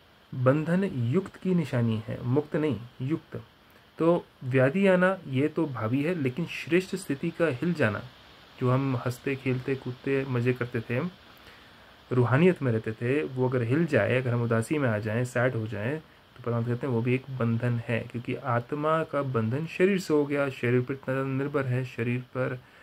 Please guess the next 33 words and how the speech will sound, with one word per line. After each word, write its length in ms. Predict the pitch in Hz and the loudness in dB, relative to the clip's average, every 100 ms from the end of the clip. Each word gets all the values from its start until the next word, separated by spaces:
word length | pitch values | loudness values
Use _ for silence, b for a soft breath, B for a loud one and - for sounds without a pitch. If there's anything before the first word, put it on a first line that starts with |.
| B B B - | B B B 0
शरीर 200 | 131 131 | 4 4
से 120 | 131 | 2
बहुत 160 | 123 117 | 2 4
ज़्यादा 200 | 120 110 | 2 2
मोह 360 | 101 120 151 | 2 4 4
है, 180 | 139 143 | 0 -6
शरीर 240 | 123 113 117 | -2 -2 0
से 100 | 131 | 0
बहुत 180 | 117 | 0
ज़्यादा 220 | 113 113 107 | 0 -2 -4
लगाव 360 | 110 131 151 143 | -2 2 2 2
है, 220 | 123 139 | -4 -2
अपने 220 | 127 - 117 | -2 -4 -8
आप 80 | |
को 80 | 117 | -6
शरीर 300 | - 131 147 | -6 -2 -2
समझने 360 | 143 139 135 131 | -4 -6 -4 -6
की 120 | 127 | -2
आदत 320 | 120 120 - | 0 0 -4
है। 100 | 131 | -8
शरीर 260 | 127 117 123 | -6 -4 -2
को 60 | |
कुछ 280 | 123 120 - | -4 -10 -4
हुआ 140 | 143 156 127 - _ - | -2 0 -2 -10 _ -10
और 60 | 117 | -4
अगर 140 | 110 110 | -4 -2
हिल 160 | 143 | -2
गए, 140 | 156 131 | -2 -4
feelings 400 | 117 139 160 139 | -4 -2 -2 -2
में 60 | 104 | -4
आ 60 | |
गए, 180 | 101 143 | -2 -8
तो 1120 | - _ _ _ - - - - _ _ - | -8 _ _ _ -20 -20 -20 -20 _ _ -18